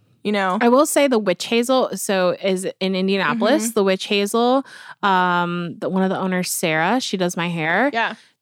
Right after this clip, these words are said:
Speaker 2: Um, super inclusive, L G B T Q,
Speaker 1: Yeah.
Speaker 2: like, there are positive changes being made.
Speaker 1: Yeah.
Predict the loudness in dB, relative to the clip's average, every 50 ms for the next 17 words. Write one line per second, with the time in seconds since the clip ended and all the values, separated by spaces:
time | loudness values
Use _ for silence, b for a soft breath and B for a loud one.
0 | _ _ 0 2 4 4 4 4 2 2 2 0 -2 -6 -8 -10 _ _ -14 -12
1 | -8 -2 0 2 2 4 2 2 2 0 0 2 2 2 2 2 0 0 0 0
2 | 0 -2 -4 -10 _ -2 0 0 2 2 2 2 0 0 0 -2 -4 -2 0 0
3 | 2 4 6 6 6 6 6 4 2 0 -2 -6 B B B B B 0 2 2
4 | 2 4 4 4 4 4 4 2 0 0 0 0 0 2 2 0 0 0 -2 -2
5 | -2 0 0 0 0 0 0 0 2 2 2 2 2 2 2 2 2 2 2 0
6 | -2 _ -6 -4 -2 -2 -4